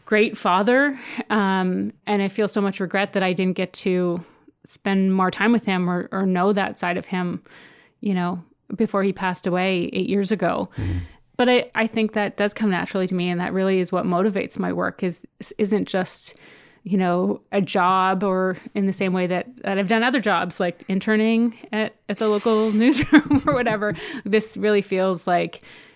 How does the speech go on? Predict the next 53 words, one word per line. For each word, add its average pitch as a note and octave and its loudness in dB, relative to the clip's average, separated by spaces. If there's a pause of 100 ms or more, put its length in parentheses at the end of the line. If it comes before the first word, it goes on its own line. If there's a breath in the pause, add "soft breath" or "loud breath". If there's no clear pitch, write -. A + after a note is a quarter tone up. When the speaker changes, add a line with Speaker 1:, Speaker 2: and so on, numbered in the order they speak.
(160 loud breath)
Speaker 1:
when G3 -2
it F#3+ -2
started G#3 0
happening, A3+ 2
I G3+ 0
was F3 -4
like, G3 0 (580 loud breath)
"Oh, C#4 2
they're A#3+ 6
letting A#3+ 4
me G3+ 2
do A#3 2
it C4+ 2
now. F3+ -2
And G#3+ 4
so A3+ 2
I G#3 2
have B3+ -2
to B3 2
do B3+ 4
it. B3 4
And, G#3 2
like, G3 -2
who C#4+ 4
knows, C4 2
that A3+ 2
window A#3 4
could G#3 -4
close B3 2
tomorrow." A3 4
And, G3 0
and G3 -2
so G#3+ 2
we G#3 2
just G#3+ -4
need G3+ 0
to F#3 -2 (380 loud breath)
keep A3+ -6
making G#3+ 2
the G3 2
case C4 -2
that, G3 0
no, A#3+ 6
no, C#4+ 8
no, C#4+ 8
this A3+ 2
is A#3 -2
still B3+ 2
really C#4 4
important. A#3+ 4
There's G#3 0
still A#3+ 2
re-, A#3 0